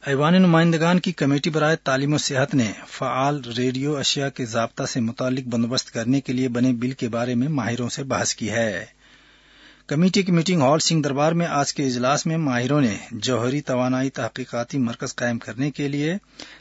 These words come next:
لازمی رہنے پر بھی اس کی افادیت اور اغراض واضح کرنے کے مشورے دیے۔ ماہرین ڈاکٹر تلسی پرساد پاٹھک، ڈاکٹر ونود ادھیکاری، ڈاکٹر بدھ رام شاہ سمیت نے بل کے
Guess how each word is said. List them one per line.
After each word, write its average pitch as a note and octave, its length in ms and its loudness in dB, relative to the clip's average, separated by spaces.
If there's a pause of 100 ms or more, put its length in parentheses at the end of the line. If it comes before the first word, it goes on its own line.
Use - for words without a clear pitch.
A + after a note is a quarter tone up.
لازمی C3 400 2
رہنے C3 240 0
پر D3+ 200 -2
بھی D#3+ 220 -4
اس C#3 140 -4
کی B2+ 160 -10
افادیت C3 520 0
اور C3 200 -2 (260)
اغراض B2 460 -2
واضح B2 440 -2
کرنے A#2+ 280 -2
کے C3 180 -8
مشورے A#2+ 460 -2
دیے۔ G#2 360 -4 (500)
ماہرین B2 500 2
ڈاکٹر B2+ 380 0
تلسی C3 400 -8
پرساد C#3+ 360 0 (200)
پاٹھک، D3+ 500 -2
ڈاکٹر C3+ 400 -6 (220)
ونود B2 340 2
ادھیکاری، B2+ 600 -4
ڈاکٹر C3 300 -8
بدھ B2+ 360 -8
رام A2 240 -4
شاہ B2+ 280 -4
سمیت C3 400 -2
نے C3 160 0
بل B2+ 200 -2
کے B2+ 200 -8